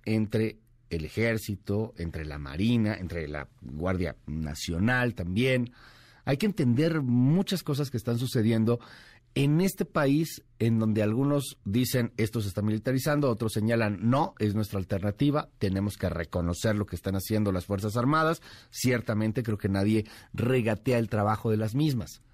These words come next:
Y uno de los temas controvertidos que se han venido dando en los últimos días, en los últimos meses, en, en, en los últimos tiempos,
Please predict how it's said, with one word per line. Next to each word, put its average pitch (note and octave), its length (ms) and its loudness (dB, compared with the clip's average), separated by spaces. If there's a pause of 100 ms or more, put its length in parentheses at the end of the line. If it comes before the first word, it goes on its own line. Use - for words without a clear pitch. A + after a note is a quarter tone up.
(580)
Y C#3+ 80 4
uno G3 120 4
de A3+ 60 4
los D3+ 140 0
temas C#3+ 280 0
controvertidos G#2 1040 0
que F#2+ 140 -2
se G#2 120 -2
han G#2 100 0
venido G#2+ 320 2
dando G#2 300 2
en F#2 80 -2
los F#2 160 -4
últimos F#2+ 440 0
días, G2+ 380 2
en F2 80 -2
los D2+ 120 -6
últimos E2+ 320 -2
meses, G2 460 -2
en, D#2 320 -6
en, D#2+ 280 -2
en E2+ 120 -2
los E2 100 -4
últimos G#2 300 -2
tiempos, C3 420 0